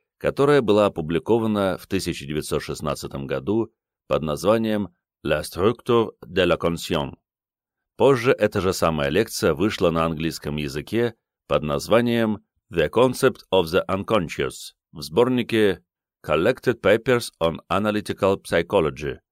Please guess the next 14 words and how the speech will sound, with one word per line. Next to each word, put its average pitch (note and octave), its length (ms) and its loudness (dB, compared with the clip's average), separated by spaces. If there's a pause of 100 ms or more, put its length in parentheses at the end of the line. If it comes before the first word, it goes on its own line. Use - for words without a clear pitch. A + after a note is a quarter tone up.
(680)
Я C2+ 260 2
упоминаю E2+ 600 2
об G#2 120 4
этом, G2 320 2
дабы E2 240 2
подчеркнуть, F2 680 -4
что - 200 -6
настоящий E2 640 0
очерк G#2 460 0
появляется D#2 600 0
в - 80 -18
печати D#2+ 400 -2
не E2 140 -4
впервые, E2+ 680 -2